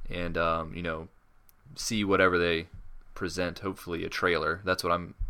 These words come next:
crossing my fingers for. Um, so I'm starting to back off of that whole, like, "Hey, I'm gonna sleep on the sidewalk" kinda thing, because, you know, it sounds nice to actually get a full night's sleep and still see the stuff, uh, from a remote stage.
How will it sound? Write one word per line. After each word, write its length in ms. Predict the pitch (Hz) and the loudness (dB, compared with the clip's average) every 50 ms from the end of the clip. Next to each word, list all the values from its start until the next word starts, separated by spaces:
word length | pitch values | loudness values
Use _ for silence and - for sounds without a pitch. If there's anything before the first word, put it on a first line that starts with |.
| - | -2
crossing 360 | - - - 87 85 - - | -2 0 0 0 0 0 -2
my 80 | 82 80 | -4 -6
fingers 320 | - - 85 82 80 - | -6 -6 -8 -8 -8 -8
for. 320 | - - - 82 82 80 - - - - - - - - - - - - - | -8 -8 -6 -6 -6 -6 -8 -14 -20 -20 -20 -12 -10 -8 -6 -6 -6 -6 -6
Um, 400 | - 85 82 80 78 80 80 82 | -4 -4 -4 -4 -4 -6 -8 -8
so 400 | - - 92 85 85 85 82 - - - - - - _ _ _ _ - _ _ _ _ | -6 -2 -2 0 0 -2 -4 -6 -12 -20 -20 -20 -20 _ _ _ _ -20 _ _ _ _
I'm 160 | - 98 101 | -2 -2 -2
starting 300 | 101 - 135 127 135 135 123 | 2 8 8 10 10 8 6
to 60 | 110 | 2
back 300 | 95 107 107 107 - - | 4 4 4 4 4 4
off 220 | 107 107 110 - | 4 4 4 2
of 60 | 123 107 | 2 2
that 180 | 104 98 - | 4 4 4
whole, 220 | 92 104 104 104 101 | 2 0 0 0 2
like, 280 | 101 92 95 - - - | 0 0 0 -2 -6 -8
"Hey, 160 | 110 123 123 | -4 -2 -2
I'm 100 | 123 123 | -2 -2
gonna 160 | 123 120 117 | -2 -4 -6
sleep 400 | - - - - - 127 117 - | -6 -8 -10 -10 -8 -8 -8 -6
on 60 | 123 113 | -6 -6
the 60 | 110 | -4
sidewalk" 480 | - - 117 120 120 117 110 104 101 - | -2 0 2 2 4 4 2 2 0 -2
kinda 180 | 117 110 104 | -4 -4 -4
thing, 460 | 101 - 123 117 110 107 101 98 95 92 - | -4 -6 -6 -4 -4 -4 -6 -6 -8 -10 -10
because, 560 | 101 90 - 104 95 90 90 92 - - - - _ - | -10 -8 -6 -4 -4 -4 -6 -10 -12 -12 -14 -16 _ -14
you 60 | 117 | -12
know, 260 | 117 123 127 127 123 | -10 -8 -8 -8 -8
it 280 | 117 - - - - - | -8 -10 -12 -14 -14 -8
sounds 300 | - - 143 143 131 117 | -4 -2 -2 -2 -2 0
nice 180 | 117 117 117 - | -2 -2 -2 0
to 80 | - 101 | -2 -2
actually 200 | 101 - - 101 | -2 -4 -6 -6
get 80 | 92 87 | -6 -6
a 40 | 87 | -6
full 180 | - - 101 | -6 -8 -6
night's 220 | 92 87 - - - | -6 -6 -8 -8 -10
sleep 420 | - - 90 85 82 78 - - - - - _ _ _ _ _ _ _ _ _ | -10 -10 -8 -8 -10 -10 -12 -18 -20 -20 -20 _ _ _ _ _ _ _ _ _
and 140 | - 87 85 | -16 -12 -12
still 240 | - - - 95 87 | -10 -6 -4 -4 -4
see 280 | - - - 90 87 85 | -4 -6 -8 -8 -8 -6
the 140 | 85 87 | -6 -8
stuff, 480 | 82 - - 90 87 85 - - - - | -8 -6 -4 -4 -4 -4 -6 -12 -16 -10
uh, 240 | - 82 80 82 82 | -8 -6 -6 -6 -8
from 340 | 92 - - - 92 87 82 | -10 -14 -12 -10 -8 -6 -6
a 180 | 82 82 85 85 | -6 -6 -6 -8
remote 440 | - 90 95 92 92 95 92 - - | -6 -4 -4 -2 0 -2 -2 -2 -6
stage. 520 | - - - 64 62 71 92 - - - | -10 -10 -8 -8 -8 -10 -10 -14 -16 -20